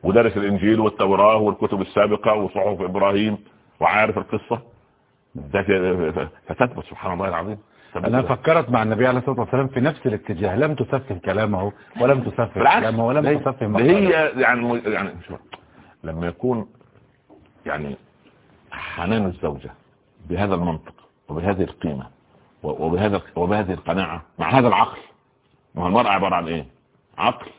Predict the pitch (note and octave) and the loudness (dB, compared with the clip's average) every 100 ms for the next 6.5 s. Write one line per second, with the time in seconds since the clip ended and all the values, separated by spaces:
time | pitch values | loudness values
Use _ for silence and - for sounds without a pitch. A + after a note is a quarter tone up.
0 | _ _ - G2+ C3+ G#2 - _ _ - | _ _ -8 -4 -4 -4 -12 _ _ -18
1 | - C#3 B2+ A#2+ B2 A2 - G#2 G#2 A2 | -2 0 2 2 0 0 -4 -4 -2 0
2 | B2+ B2+ A2+ A#2 F#2+ F2 G#2+ G2+ - _ | 0 0 0 0 -2 -2 -2 -2 -10 _
3 | G2 F#2+ G#2 C#3 B2+ - - D#2+ D2+ - | -4 -4 -2 -4 -4 -12 -12 -12 -12 -18
4 | _ - F#2+ E2+ _ - - D#3 C3 A#2 | _ -10 -10 -10 _ -14 0 4 4 2
5 | A2 A#2+ G2 F#2+ G2 A#2+ A#2+ - _ _ | 2 2 0 -2 -2 -4 -4 -10 _ _
6 | _ B2+ G#2 F#2 E2 | _ -4 -4 -8 -8